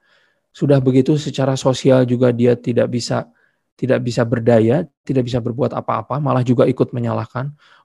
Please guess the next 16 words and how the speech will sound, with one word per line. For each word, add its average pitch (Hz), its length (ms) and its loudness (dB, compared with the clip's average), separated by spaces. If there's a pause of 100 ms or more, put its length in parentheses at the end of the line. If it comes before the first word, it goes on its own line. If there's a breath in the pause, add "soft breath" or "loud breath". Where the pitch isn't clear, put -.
Belum 139 240 4
lagi 127 160 2
bicara 120 480 0
area 120 240 2
tenaga 117 400 -2
medis. 113 400 -4 (480 soft breath)
Jadi 226 240 2
memang 269 320 0 (800)
kasihan 320 400 2
nasibnya, 240 640 -2
kasihan 254 320 -4
sekali. 202 400 -4 (400)
Jadi 220 160 0
bukan 214 320 2
hanya 202 160 4
sekedar 202 480 2